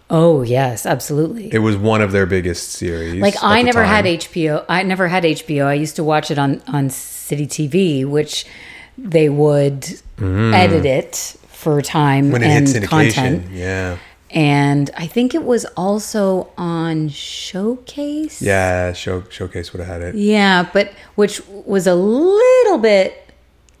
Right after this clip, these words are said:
Speaker 1: a l-, like, I think it was
Speaker 2: Well, it was
Speaker 1: on
Speaker 2: ca-, it was a cable channel, so it was
Speaker 1: Yeah.
Speaker 2: different. But they both had commercials, and
Speaker 1: Yes.
Speaker 2: H B O doesn't. So
Speaker 1: Right.
Speaker 2: there was always these weird cuts and
Speaker 1: Yeah,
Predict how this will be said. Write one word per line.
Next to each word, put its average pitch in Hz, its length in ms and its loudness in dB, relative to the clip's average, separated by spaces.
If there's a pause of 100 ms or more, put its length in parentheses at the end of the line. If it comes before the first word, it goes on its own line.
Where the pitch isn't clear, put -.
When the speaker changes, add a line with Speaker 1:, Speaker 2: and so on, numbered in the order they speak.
(140)
Speaker 1:
a 202 40 0
l-, 208 300 2
like, 202 240 0
I 208 120 2
think 240 180 -2
it 233 100 0
was 196 240 0
Speaker 2:
Well, 135 120 4
it 160 60 4
was 160 140 4
Speaker 1:
on 151 120 6
Speaker 2:
ca-, 135 260 4
it 139 80 2
was 143 320 0
a 117 160 2 (160)
cable 107 240 0
channel, 87 400 -6
so 95 280 -4
it - 60 -2
was 208 100 4
Speaker 1:
Yeah. 170 240 4
Speaker 2:
different. 127 260 0
But 117 140 -2
they 127 100 4
both 127 280 2
had 123 200 -2
commercials, 101 640 -4
and 98 400 -4
Speaker 1:
Yes. 160 200 4
Speaker 2:
H 123 60 0
B 127 100 4
O 117 120 2
doesn't. 95 460 -2
So 98 520 0
Speaker 1:
Right. 160 400 2
Speaker 2:
there 117 180 4
was 123 140 0
always 123 360 2
these 120 220 2
weird 110 540 0
cuts - 540 -6
and 107 80 -2
Speaker 1:
Yeah, 392 160 4